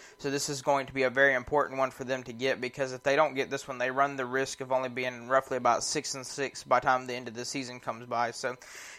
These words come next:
you definitely wanna win this. You definitely wanna have seven, eight wins. You don't wanna be at five hundred. You wanna have seven or eight. Make sure this season looks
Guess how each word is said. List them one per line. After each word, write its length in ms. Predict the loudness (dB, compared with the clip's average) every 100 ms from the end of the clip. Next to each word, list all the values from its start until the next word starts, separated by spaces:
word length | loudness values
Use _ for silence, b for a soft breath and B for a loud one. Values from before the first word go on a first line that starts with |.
| -10
you 260 | -8 -6 2
definitely 420 | 6 6 4 4
wanna 160 | 6 6
win 240 | 4 0
this. 280 | 0 -2 -4
You 60 | 2
definitely 340 | 4 4 2
wanna 180 | 4 6
have 260 | 6 6
seven, 520 | 6 4 4 2 -6 0
eight 200 | 0 2
wins. 220 | -2 -6
You 60 | 0
don't 160 | 2
wanna 140 | 4 4
be 120 | 4
at 120 | 6
five 280 | 10 10 10
hundred. 320 | 4 0 -2
You 120 | -6
wanna 200 | -2 0
have 180 | 2 0
seven 280 | 2 0 2
or 120 | 4
eight. 180 | 4 2
Make 180 | -4 -4
sure 160 | -4
this 140 | -4 -6
season 340 | -6 -6 -6
looks 340 | -6 -6 -10